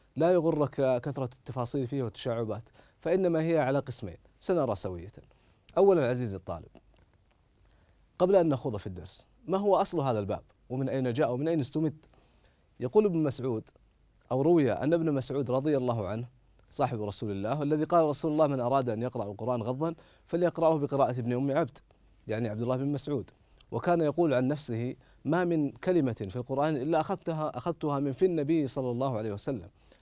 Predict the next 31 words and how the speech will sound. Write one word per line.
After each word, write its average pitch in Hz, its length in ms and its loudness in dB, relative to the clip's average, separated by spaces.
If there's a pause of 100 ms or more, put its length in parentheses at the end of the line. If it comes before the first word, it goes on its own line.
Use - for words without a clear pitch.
أي 123 80 -2
سمعها 135 440 -2
من 127 140 -2
فم 147 180 -4
النبي 123 360 -4
مباشرة. 107 520 -6 (760)
يقول: 196 300 4
"كان 220 240 4
يقرئ 208 300 6
رجلًا 139 580 2 (440)
فقرأ 143 500 4
الرجل: 151 420 2 (580)
'إنما 208 360 6
الصدقات 156 640 4
للفقراء 135 840 2
والمساكين.'" 117 640 0 (1400)
مرسلة 151 560 2
أي 123 80 0
قصيرة، 127 440 2
فقال 175 340 4
ابن 180 140 2
مسعود: 127 520 -4
"ما 190 300 -2
هكذا 143 380 2
أقرأنيها 123 580 -2
رسول 104 300 -6
الله 101 200 -4
صلى 98 200 -8
الله 95 260 -6
عليه 92 160 -10
وسلم." 85 380 -14